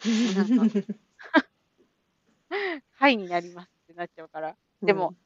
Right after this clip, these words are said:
Speaker 1: そうなのよね。こうさ、言う相手と、
Speaker 2: うん。
Speaker 1: なんか言う、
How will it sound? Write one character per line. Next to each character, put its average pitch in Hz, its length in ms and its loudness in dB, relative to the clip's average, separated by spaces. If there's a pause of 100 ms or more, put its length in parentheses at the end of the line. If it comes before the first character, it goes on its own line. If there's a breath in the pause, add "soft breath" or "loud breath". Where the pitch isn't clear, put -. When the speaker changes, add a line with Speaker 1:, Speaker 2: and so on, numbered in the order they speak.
(140)
Speaker 1:
そ 294 80 4
う 269 40 0
な 214 140 6
の 170 140 -6
よ 160 120 -16
ね。 190 460 -8 (300)
こ 180 80 -2
う 170 60 -2
さ、 170 360 8
言 208 240 -14
う - 40 -12
相 302 240 8
手 302 240 -6 (120)
と、 330 520 4
Speaker 2:
う 214 100 2
ん。 185 180 2
Speaker 1:
な 165 60 -10
ん 214 60 -12 (280)
か 180 80 0
言 262 360 -2
う、 - 40 -8